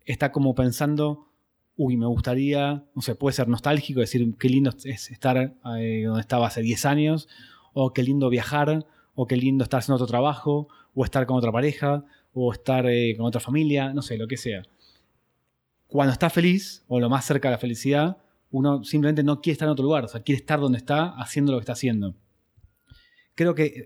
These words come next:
para mí éxito es eso, porque la verdad es que,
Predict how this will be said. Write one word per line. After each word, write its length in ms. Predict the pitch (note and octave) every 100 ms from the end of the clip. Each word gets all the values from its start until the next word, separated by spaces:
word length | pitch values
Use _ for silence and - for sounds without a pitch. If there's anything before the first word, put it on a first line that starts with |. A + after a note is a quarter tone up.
| B2
para 140 | C#3
mí 180 | D#3+ F3+
éxito 460 | D3 D#3 - F3 C#3
es 140 | -
eso, 300 | D#3 - G#2
porque 320 | A#2+ A#2+ B2+
la 140 | B2+ C3
verdad 380 | C3 D3+ F#3+ E3
es 120 | C3
que, 400 | - C#3 C3 B2